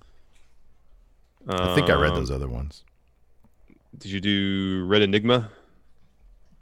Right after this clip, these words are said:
Speaker 1: S-, yeah, it's
Speaker 2: Oh,
Speaker 1: not the
Speaker 2: okay, just
Speaker 1: one.
Speaker 2: no, I couldn't watch every-, any,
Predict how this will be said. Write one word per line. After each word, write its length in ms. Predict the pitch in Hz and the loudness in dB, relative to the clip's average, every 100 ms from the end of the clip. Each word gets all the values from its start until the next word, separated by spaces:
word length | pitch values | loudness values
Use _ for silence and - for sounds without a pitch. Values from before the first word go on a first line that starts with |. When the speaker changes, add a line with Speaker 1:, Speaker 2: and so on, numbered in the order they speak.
| - - | -20 -20
Speaker 1:
S-, 400 | - - - - | -14 -10 -10 -8
yeah, 440 | 85 95 110 101 80 | -4 2 4 6 6
it's 80 | 113 | 6
Speaker 2:
Oh, 100 | 113 | 6
Speaker 1:
not 80 | |
the 80 | 90 | 4
Speaker 2:
okay, 60 | 95 | 4
just 160 | 90 85 | 2 0
Speaker 1:
one. 40 | 98 | 0
Speaker 2:
no, 160 | 98 95 | 2 0
I 60 | |
couldn't 200 | - 98 | 0 -4
watch 220 | 98 95 95 | -2 -4 -2
every-, 140 | 95 | -4
any, 180 | - 95 | -4 -4